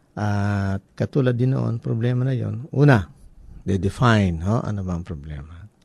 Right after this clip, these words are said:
Pangalawang step po ay yung ating, uh, idadiagnose. Ayan, katulad tayo na isang doktor,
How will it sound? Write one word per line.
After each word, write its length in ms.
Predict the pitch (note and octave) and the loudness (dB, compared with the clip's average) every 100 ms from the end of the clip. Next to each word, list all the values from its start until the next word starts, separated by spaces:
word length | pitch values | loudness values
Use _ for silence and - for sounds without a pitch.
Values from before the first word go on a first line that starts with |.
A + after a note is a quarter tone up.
| _ _ _ _ | _ _ _ _
Pangalawang 560 | A2+ C3 E3 F3+ D#3+ - | 0 4 6 6 4 2
step 240 | - E3 E3 | 0 2 2
po 240 | B2 C3+ - - | 0 0 -4 -6
ay 320 | G#2+ A#2+ A#2+ | -4 -2 -2
yung 160 | B2+ | -2
ating, 520 | B2 B2+ D3+ C3 B2 A#2 A2+ | -2 0 2 2 2 0 -2
uh, 160 | G#2+ - | -4 -6
idadiagnose. 1040 | - A2+ B2+ B2 B2 A#2 A2 A#2+ G#2+ - E2+ | 0 6 8 10 8 6 4 2 2 0 -2
Ayan, 240 | F2+ F2 | -2 0
katulad 320 | - E3+ E3 | -2 2 2
tayo 240 | D#3 D#3 D3 | 2 0 -2
na 80 | |
isang 240 | C3+ C3+ A2 | -2 -4 -6
doktor, 560 | - - G2 F2 F#2 | -8 -10 -8 -8 -10